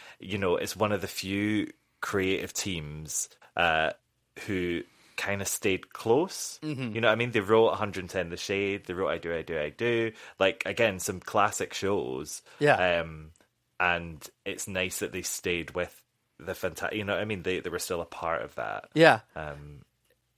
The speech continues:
Speaker 2: It, it must
Speaker 1: which is
Speaker 2: be
Speaker 1: lovely.
Speaker 2: it must be such an experience. Tom Jones and says in a bunch of interviews that their, their show lasted through ten presidents.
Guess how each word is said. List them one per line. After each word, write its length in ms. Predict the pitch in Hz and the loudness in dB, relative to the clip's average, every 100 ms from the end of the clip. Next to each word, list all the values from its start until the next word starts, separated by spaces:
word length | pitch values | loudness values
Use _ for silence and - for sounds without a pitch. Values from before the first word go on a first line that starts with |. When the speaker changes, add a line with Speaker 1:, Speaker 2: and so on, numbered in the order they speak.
| _ _ | _ _
Speaker 2:
It, 180 | 156 170 | -14 -6
it 100 | 143 147 | -4 0
must 180 | 156 92 | 0 0
Speaker 1:
which 80 | |
is 100 | 147 | -2
Speaker 2:
be 60 | 135 | -2
Speaker 1:
lovely. 320 | 82 - 120 - | -4 -8 -10 -2
Speaker 2:
it 120 | 131 | 0
must 220 | 139 - | 0 0
be 80 | 139 | -4
such 280 | - 120 - | 0 -2 -2
an 80 | |
experience. 420 | 117 - 117 104 - | -8 -4 -4 -4 0
Tom 220 | 139 143 | 0 2
Jones 380 | 120 139 131 120 | 2 2 0 -6
and 260 | 110 110 - | -8 -10 -6
says 320 | - 120 120 | 0 2 0
in 80 | 110 | -2
a 40 | 101 | -4
bunch 240 | 110 107 | -4 -4
of 60 | 98 | -6
interviews 460 | 107 110 90 78 - | -6 -6 -8 -8 -6
that 160 | 95 - | -8 -2
their, 420 | 117 104 113 - - - _ | 2 2 2 -4 -8 -20 _
their 160 | - 113 | 2 2
show 260 | - 113 117 | 4 4 4
lasted 440 | 104 104 - 98 | 2 0 -2 -8
through 160 | 95 90 | -10 -12
ten 280 | - 123 | -6 -6
presidents. 720 | 123 110 104 87 67 - - | -2 0 0 -4 -12 -8 -8